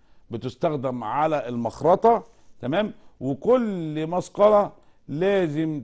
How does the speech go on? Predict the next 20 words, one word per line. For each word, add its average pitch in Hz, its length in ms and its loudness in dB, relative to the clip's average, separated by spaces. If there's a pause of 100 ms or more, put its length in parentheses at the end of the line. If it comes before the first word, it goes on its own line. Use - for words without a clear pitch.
تكون، 156 580 -2 (380)
آه، 127 260 -4
بشكل 143 480 -4
معين 170 380 -4
عشان 156 480 -4
تسهل 143 440 -6
لي 165 120 -4
عملية 139 720 -4
الايه؟ 123 420 -10 (360)
آه، 117 100 -4 (100)
التشكيل. 110 520 -8 (680)
آه، 139 280 0 (120)
اول 190 380 2
حاجة 202 240 0
اقلام 190 360 -2
الضغط، - 480 -2
ادي 147 260 -4
اشكال 156 400 -8
كتير 170 320 -6
منها، 226 420 -4